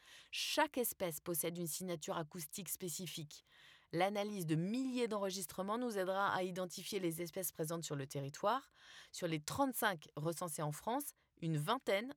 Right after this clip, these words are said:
vivent en Île-de-France. Cet inventaire servira à formuler des recommandations pour préserver leurs habitats et leurs gîtes. Quentin Rouy,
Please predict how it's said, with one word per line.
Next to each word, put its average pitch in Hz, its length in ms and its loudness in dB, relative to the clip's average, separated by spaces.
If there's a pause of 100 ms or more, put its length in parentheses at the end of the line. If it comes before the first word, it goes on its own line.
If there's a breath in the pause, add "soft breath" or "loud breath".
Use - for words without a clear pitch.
vivent 185 340 -6
en 180 100 2
Île-de-France. 160 680 -2 (420 soft breath)
Cet 147 240 -2
inventaire 165 440 2
servira 160 460 2
à 180 40 4
formuler 170 440 -2
des 165 120 2
recommandations 160 640 0
pour 160 180 -10
préserver 165 440 0
leurs 147 200 2
habitats 151 520 2
et 170 100 0
leurs 156 140 4
gîtes. 147 340 -4 (260)
Quentin 202 480 2
Rouy, 233 280 0